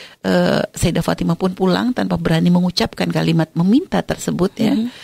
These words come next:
Speaker 1: Subhanallah, adab seorang putri kepada orang tua gitu ya. Sampai ngomong minta sesuatu yang sangat dibutuhkan pun ternyata nggak bisa gitu kan. Ini pelajaran banget bagi kita.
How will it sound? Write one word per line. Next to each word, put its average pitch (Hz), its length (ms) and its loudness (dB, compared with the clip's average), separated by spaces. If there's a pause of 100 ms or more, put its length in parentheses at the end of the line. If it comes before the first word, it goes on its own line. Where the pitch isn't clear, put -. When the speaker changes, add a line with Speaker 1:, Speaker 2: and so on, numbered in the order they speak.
(200)
Speaker 1:
Subhanallah, 175 760 -2
adab 170 260 -2
seorang 160 320 0
putri 180 240 -4
kepada - 320 -6
orang 156 240 2
tua 175 320 2
gitu - 180 -6
ya. 170 140 -4 (340)
Sampai 202 300 -4
ngomong 180 300 2
minta 214 420 2
sesuatu 196 320 -4
yang 202 80 2
sangat 185 240 -2
dibutuhkan 190 560 -2
pun - 80 -12
ternyata 202 400 -4
nggak - 160 -2
bisa - 340 -8
gitu - 160 -20
kan. 208 220 -4 (400)
Ini 285 160 -2
pelajaran 214 500 0
banget 202 300 2
bagi 170 240 -4
kita. 175 400 -4